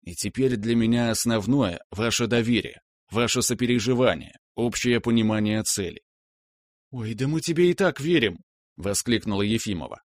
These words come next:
А Тимоша, словно уловив исходившие от меня волны непокоя, спросила тревожно. "Что-то случилось?" "Может случиться", — сдержанно ответил я и усмехнулся неловко. "Вчера мне было видение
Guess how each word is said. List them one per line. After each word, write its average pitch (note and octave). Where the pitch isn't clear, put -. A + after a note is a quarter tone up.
А F2
Тимоша, A#2+
словно A#2
уловив A#2
исходившие A2
от G2+
меня A2
волны G#2
непокоя, G#2
спросила A#2+
тревожно. F#2
"Что-то -
случилось?" A#2+
"Может F#2+
случиться", — -
сдержанно G#2
ответил G#2
я D#2
и F2
усмехнулся A2
неловко. F2+
"Вчера B2
мне B2+
было B2
видение A2